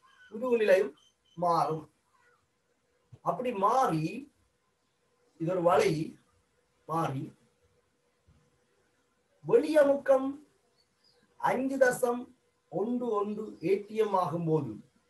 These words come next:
வெளியமுக்கம் அஞ்சு தசம் ஒன்று ஒன்று ஏ டி எம் ஆகும்போது அது சய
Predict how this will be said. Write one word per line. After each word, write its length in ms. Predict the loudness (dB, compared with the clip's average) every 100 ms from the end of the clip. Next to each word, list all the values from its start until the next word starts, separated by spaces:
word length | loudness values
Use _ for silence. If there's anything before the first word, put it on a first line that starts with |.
| _ _ _ _ _ _ _ _ -4
வெளியமுக்கம் 640 | 0 4 2 2 -2 -2
அஞ்சு 240 | -2 -4 -4
தசம் 260 | -4 -4 -4
ஒன்று 160 | -4 -4
ஒன்று 180 | -4 -2 -4
ஏ 40 | -6
டி 100 | -6
எம் 100 | -4 -4
ஆகும்போது 460 | -6 -6 -4 -6 -10 -14 _ _ _ _ _ _
அது 240 | -4 -2 -2 -4 -8 _ _ _ _ _ _ _ _ _ _ _ _ _ _ _ _ -20 -20 -20 _ _ _ -20
சய 320 | -4 2 6